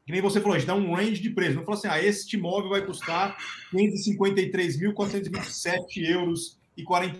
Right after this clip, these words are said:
e dois centavos", né? Acho que ele, porque tem muitas nuances do imóvel, do tipo, o andar,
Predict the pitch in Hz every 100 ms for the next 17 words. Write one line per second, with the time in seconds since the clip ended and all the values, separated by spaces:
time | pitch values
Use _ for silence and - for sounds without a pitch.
0 | - 180 147 185 143 156 139 120 120 143
1 | 147 170 151 160 143 - _ 160 151 185
2 | 190 220 226 180 185 190 160 147 143 160
3 | 151 180 190 151 147 135 139 151 139 _
4 | _ 170 190 147 147 160 160 139 135